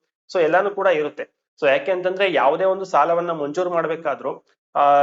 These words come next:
ಬ್ಯಾಂಕ್ ಆಗಿರ್ಬೋದು ಅಥವಾ ನಿಗಮದ ಆಗ-, ನಿಗಮ ಆಗಿರ್ಬೋದು, ಯಾವುದೇ ಒಂದು ಸಾಲ ಅಥವಾ ಸಬ್ಸಿಡಿಯನ್ನ ಮಂಜೂರು ಮಾಡ್ಬೇಕಂದ್ರೆ ಆ ಒಂದು ವ್ಯಕ್ತಿ ಮೇಲೆ ನಂಬಿಕೆ ಇರ್ಬೇಕು. ಅಂದ್ರೆ ಈ ಒಂದು ವ್ಯಕ್ತಿಗೆ ನಾವು ಸಾಲವನ್ನ ಕೊಟ್ರೆ ಅದು ಮತ್ತೆ ಮರುಪಾವತಿ ಆಗುತ್ತಾ,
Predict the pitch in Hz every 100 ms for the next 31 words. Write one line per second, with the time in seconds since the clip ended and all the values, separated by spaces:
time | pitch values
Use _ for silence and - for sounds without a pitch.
0 | 143 143 135 139 151 165 156 151 139 139
1 | 135 - 185 175 139 139 147 165 214 202
2 | 175 147 - 131 147 180 208 170 135 120
3 | - 151 147 120 143 175 185 175 139 151
4 | 160 170 165 147 - 165 165 165 139 151
5 | 180 165 143 - 117 120 - - _ _
6 | _ 131 180 202 208 208 175 214 202 202
7 | 190 160 180 202 170 131 117 _ _ _
8 | - 143 160 175 175 185 185 160 160 180
9 | 180 180 165 165 165 147 165 170 170 160
10 | 170 151 147 147 143 147 156 143 156 160
11 | 156 165 135 139 139